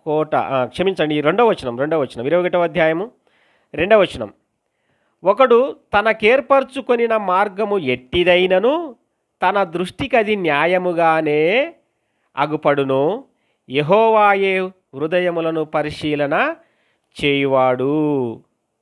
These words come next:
చూస్తున్నారు కదా, ఒకడు తనకేర్పరచుకొనిన మార్గము ఎట్టిదైనను తన దృష్టికి అది ఎట్లా కనపడుతుందంట? న్యాయంగానే కనపడుతుందంట. ఇప్పుడు సమస్త మానవులు ఏర్పరచుకున్నటువంటి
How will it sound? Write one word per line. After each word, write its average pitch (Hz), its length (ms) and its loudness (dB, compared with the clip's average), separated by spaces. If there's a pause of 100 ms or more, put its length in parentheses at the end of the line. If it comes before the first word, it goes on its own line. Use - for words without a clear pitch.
(1300)
చూస్తున్నారు 185 360 2
కదా, 208 240 -2 (1200)
ఒకడు 202 340 4
తనకేర్పరచుకొనిన 208 1200 -2
మార్గము 170 520 -2
ఎట్టిదైనను 160 960 0 (640)
తన 147 140 0
దృష్టికి 143 500 -4
అది 156 160 0
ఎట్లా 151 280 -2
కనపడుతుందంట? 151 600 -4 (480)
న్యాయంగానే 131 1080 0
కనపడుతుందంట. 135 720 -6 (600)
ఇప్పుడు 240 180 -2
సమస్త 262 640 0
మానవులు 220 640 2
ఏర్పరచుకున్నటువంటి 202 1040 -2